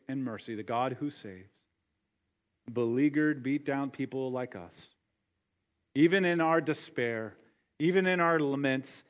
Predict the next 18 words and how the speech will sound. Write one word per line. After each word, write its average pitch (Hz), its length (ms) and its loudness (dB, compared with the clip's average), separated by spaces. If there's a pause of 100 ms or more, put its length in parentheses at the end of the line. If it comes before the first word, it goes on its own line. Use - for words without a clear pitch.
(120)
even 180 220 2
in 185 140 -2
our 165 140 -2
crying 151 440 -2
out, 120 360 -4
"Oh 135 120 -4
God, 123 360 -2
you 123 100 -4
draw 120 280 -2
near 127 340 -2
the 131 80 -6
brokenhearted 110 640 -4
and 107 120 -12
save 113 280 -8
the 113 80 -10
crushed 101 400 -16
in 98 80 -16
spirit." - 260 -20